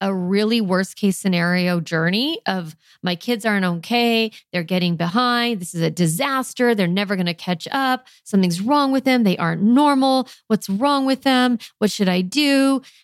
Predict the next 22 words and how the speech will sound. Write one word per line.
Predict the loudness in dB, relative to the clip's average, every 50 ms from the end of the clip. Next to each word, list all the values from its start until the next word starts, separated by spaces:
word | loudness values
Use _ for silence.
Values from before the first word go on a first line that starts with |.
| _ _
Do | 0 2
they | 4 4 4
need | 4 2 0 0 0
therapy? | 0 2 2 2 2 2 2 2 2
Do | 4 2 2
they | 2 2
need | 2 2 2 2
medication? | 2 4 2 2 0 0 0 0 2 2 0 0 0 0 0 0
Like, | 0 -2 -2 -6 -10 -20 _ _ _ _ _ 0
do | 2 2
they | 4 4 2 2
need | 4 4 2 2 2
more?" | 2 2 2 4 4 4 4 4 2 2 0 0
Like, | -2 -4 -4 -2
you're | -2 0 0
just | 0 0 -2 -2
kind | -4 -2 -2
of | -2 -2 -2
in | 0 0 2 2
this | 2 0 0 -4 -8 -12 -14 -16 _ _ _ _ _ _ _ -6
energy | -4 -2 0 0 0 -2 -2 -2 0 0 0 0
of | -2 -4 -6 -6 -6